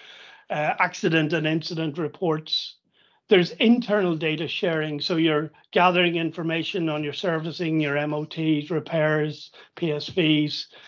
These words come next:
You've asset registers of your vehicles of types. You've departmental assignment, you know, who's using what vehicle in what areas at what time. And, and departmental budgets, this is a financially driven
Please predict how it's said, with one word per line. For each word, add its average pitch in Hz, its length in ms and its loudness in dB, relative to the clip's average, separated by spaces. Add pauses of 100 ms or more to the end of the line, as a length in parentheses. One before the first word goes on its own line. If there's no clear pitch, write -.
(160)
You've 143 180 2 (100)
asset 190 360 2
registers 156 720 0
of 151 140 -4
your 143 160 -4
vehicles 160 560 -2
of 156 140 -8
types. - 640 -4 (300)
You've 147 180 -2
departmental 190 1080 0
assignment, 190 720 -4 (420)
you 175 140 0
know, 139 140 0
who's 190 460 -4
using 165 480 2
what 160 260 0
vehicle 160 400 0
in 139 140 -4
what 160 220 0
areas 151 480 -2
at 151 100 -6
what 147 260 -4
time. 185 520 2 (480)
And, 226 240 2
and 190 160 2
departmental 170 720 0
budgets, 156 680 0 (100)
this 165 340 -4
is 165 200 -2
a 143 360 0 (300)
financially 165 840 0
driven 147 720 0